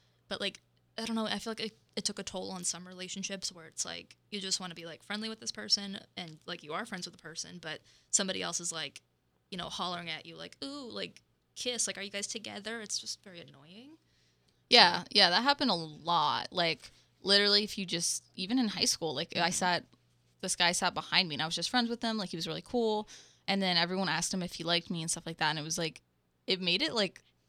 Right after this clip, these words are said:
Speaker 2: sad almost because, like, it made it, like, awkward, even
Speaker 1: Yes.
Speaker 2: though it w-, it didn't even involve us, it involved other people.
Speaker 1: Mm-hmm.
Speaker 2: Um, and they just, like, weirdly wanted s-, one person to like the other just so it was, like, drama for them to watch or something.
Speaker 1: Yep.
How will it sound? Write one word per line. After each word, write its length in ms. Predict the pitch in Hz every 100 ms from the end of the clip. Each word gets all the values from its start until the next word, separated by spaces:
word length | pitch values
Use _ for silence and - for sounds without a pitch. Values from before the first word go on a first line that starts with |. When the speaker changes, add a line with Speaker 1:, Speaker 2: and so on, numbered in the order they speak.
| _ _ -
Speaker 2:
sad 480 | - 180 165 -
almost 400 | 165 156 147 180
because, 400 | - 170 165 165
like, 300 | 160 151 - -
it 120 | 208
made 140 | 214 262
it, 60 |
like, 140 | 254 -
awkward, 440 | 165 - 156 -
even 140 | - -
Speaker 1:
Yes. 60 | 165
Speaker 2:
though 200 | 160 151
it 80 | -
w-, 200 | 165 165
it 80 | 202
didn't 160 | 190 185
even 160 | 170
involve 400 | 170 170 143 156
us, 160 | 185 -
it 40 |
involved 300 | 175 165 160
other 180 | - 160
people. 400 | - 196 202 240 - - - -
Speaker 1:
Mm-hmm. 80 | 180
Speaker 2:
Um, 380 | 180 156 147 190 - _ _
and 320 | 190 180 175
they 120 | 180
just, 200 | 180 208
like, 220 | 269 240 - _ - -
weirdly 380 | 185 180 185 202
wanted 560 | 165 165 170 165 - - _ -
s-, 180 | - -
one 260 | 208 262
person 320 | 262 262 254 247
to 100 | 226
like 180 | 220
the 120 | 220 220
other 180 | 196
just 160 | 165 175
so 100 | 185
it 40 |
was, 140 | 180 180
like, 120 | 180
drama 280 | 180 160 165
for 120 | 175
them 160 | 165 160
to 80 | 156
watch 240 | 160 -
or 40 |
something. 300 | - - -
Speaker 1:
Yep. 240 | 92 -